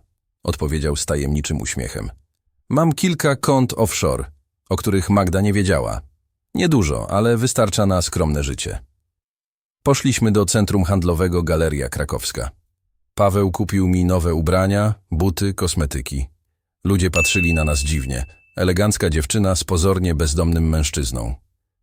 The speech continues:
„Dlaczego mi pomagasz?” spytałam, gdy siedziśmy w kawiarni.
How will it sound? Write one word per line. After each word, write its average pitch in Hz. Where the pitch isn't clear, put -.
„Dlaczego 87
mi 78
pomagasz?” 64
spytałam, 76
gdy 73
siedziśmy 71
w -
kawiarni. 64